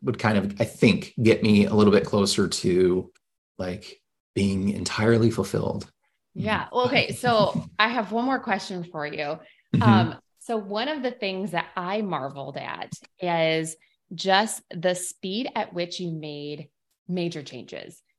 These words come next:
Speaker 2: Um, and I don't know if it's coming from a broker dealer world where, like, if you wanna do something even, like,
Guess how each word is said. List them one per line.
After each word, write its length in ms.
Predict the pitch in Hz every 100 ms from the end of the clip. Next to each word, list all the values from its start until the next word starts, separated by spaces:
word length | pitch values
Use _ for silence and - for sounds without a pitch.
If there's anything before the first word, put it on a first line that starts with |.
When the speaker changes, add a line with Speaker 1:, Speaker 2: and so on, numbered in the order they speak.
| _ _
Speaker 2:
Um, 400 | 202 180 156 143 -
and 80 | 190
I 80 | 185
don't 100 | 196
know 100 | 196
if 100 | 190
it's 120 | 185
coming 240 | 185 185 175
from 180 | 175 160
a 60 |
broker 300 | 156 156 156
dealer 320 | 147 180 185 180
world 340 | 180 165 165
where, 120 | 160
like, 240 | 147 143 143
if 140 | 165
you 100 | 170
wanna 220 | 165 160
do 140 | 151 151
something 360 | 151 147 143 143
even, 280 | 165 156 147
like, 320 | 135 131